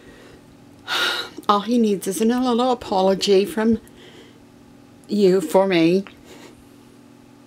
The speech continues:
Get your comment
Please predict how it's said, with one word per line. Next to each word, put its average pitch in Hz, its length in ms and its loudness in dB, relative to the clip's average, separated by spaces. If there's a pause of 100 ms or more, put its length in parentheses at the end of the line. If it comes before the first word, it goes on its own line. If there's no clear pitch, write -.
(840)
Get 156 380 -2
your 233 160 4
comment 202 960 -4